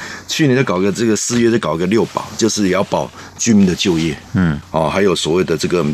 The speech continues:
Speaker 1: 基本民生，保市场主体，保粮食能源，保这个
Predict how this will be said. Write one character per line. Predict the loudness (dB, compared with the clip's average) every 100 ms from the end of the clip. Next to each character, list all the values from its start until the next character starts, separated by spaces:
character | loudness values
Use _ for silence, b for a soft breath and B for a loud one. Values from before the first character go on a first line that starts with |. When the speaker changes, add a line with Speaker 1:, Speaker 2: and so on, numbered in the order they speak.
| -4
Speaker 1:
基 | 0 2
本 | 2
民 | 2 0
生， | 0 2 0 B B -6
保 | -2 -2
市 | 0 0
场 | 0
主 | -2 0 0
体， | -2
保 | -2 -2
粮 | 0 0
食 | 0 0
能 | 0 2
源， | 2 0 -2 -4 B B
保 | -2 0
这 | 0 0
个 | 2 0